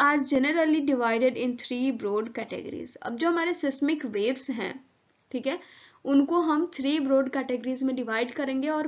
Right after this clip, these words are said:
पढ़ेंगे। ओके, प्राइमरी वेव सबसे पहले है हमारा, जिसको हम पी वेव्स भी कहते हैं, लॉन्गिट्यूडनल वेव्स भी कहते हैं,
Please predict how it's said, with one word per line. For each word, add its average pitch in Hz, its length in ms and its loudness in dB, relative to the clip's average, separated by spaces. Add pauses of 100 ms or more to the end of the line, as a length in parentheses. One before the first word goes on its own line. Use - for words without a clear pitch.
पढ़ेंगे। 185 480 -6 (600)
ओके, 302 160 -2 (760)
प्राइमरी 311 400 6
वेव 320 220 2
सबसे 302 320 -2
पहले 285 280 -2
है 285 60 -2
हमारा, 277 300 0
जिसको 262 340 -4
हम 277 160 0 (100)
पी 285 180 0
वेव्स 285 380 -4
भी 294 140 2
कहते 285 340 -2
हैं, 285 180 -2
लॉन्गिट्यूडनल 254 720 -2
वेव्स 233 320 0
भी 277 160 0 (240)
कहते 233 260 -2
हैं, 190 160 -8